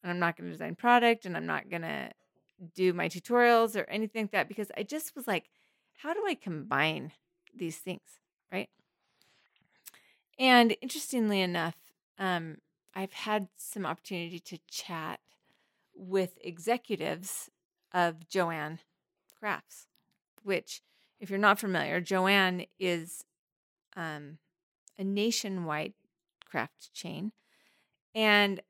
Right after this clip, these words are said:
um, I think they have in the neighborhood of nine hundred stores. So, so significant craft chain. And we were having a very real conversation about just the struggle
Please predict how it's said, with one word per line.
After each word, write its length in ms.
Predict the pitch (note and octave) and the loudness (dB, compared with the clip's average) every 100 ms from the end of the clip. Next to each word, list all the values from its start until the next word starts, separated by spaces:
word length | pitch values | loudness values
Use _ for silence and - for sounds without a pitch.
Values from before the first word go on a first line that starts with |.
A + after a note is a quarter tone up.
| _ | _
um, 280 | G3+ F#3 F3+ - | -4 -2 -4 -8
I 60 | |
think 380 | G3 _ D#4+ E4+ | -12 _ -6 -4
they 80 | F#4 | -2
have 140 | C#4+ | 0
in 80 | G3+ | 2
the 100 | F3+ | 0
neighborhood 320 | E3+ E3 F3 | -2 -4 -4
of 80 | D#3 | -6
nine 280 | E3 D3+ D#3 | -6 -8 -8
hundred 360 | D#3+ F3 - - | -10 -12 -14 -16
stores. 440 | - - A2 A#2+ | -20 -16 -14 -12
So, 340 | - A3 G3 - - | -4 0 0 -2 -12
so 180 | - A3+ | -10 -8
significant 800 | G#3 A3+ G#3+ A#3 - C4 A3+ - _ | -6 -4 -2 -2 -4 -10 -8 -10 _
craft 320 | _ D3+ D3+ | _ -6 -4
chain. 260 | - D3 F#3 - _ _ _ _ _ _ | -8 -8 -8 -14 _ _ _ _ _ _
And 480 | C4 C4 B3 A#3+ A3+ - _ _ _ _ _ _ _ _ _ _ _ _ _ _ _ _ | 2 4 6 4 -2 -10 _ _ _ _ _ _ _ _ _ _ _ _ _ _ _ _
we 220 | A3 A#3 | -2 2
were 140 | A#3 A3+ | 4 4
having 560 | G3+ B3 C#4+ C#4+ G#3 F3+ _ _ - | 2 2 2 2 -2 -2 _ _ -8
a 60 | |
very 500 | F3 F3 A3 B3+ A#3+ | -6 0 2 2 0
real 320 | F3+ F3+ D#3+ | -2 -4 -6
conversation 920 | D#3+ - E3+ E3 E3+ - E3+ F3+ F3 E3 _ _ _ _ - | -8 -10 -10 -10 -8 -8 -8 -10 -12 -14 _ _ _ _ -10
about 760 | E3 - E3+ E3+ - _ - _ _ _ _ _ _ | -10 -2 0 2 -2 _ -20 _ _ _ _ _ _
just 260 | G3+ B3+ - | -4 -4 -2
the 80 | G#3 | -10
struggle 640 | - F#3+ G3 F#3 E3+ F3 | -4 0 2 2 2 -2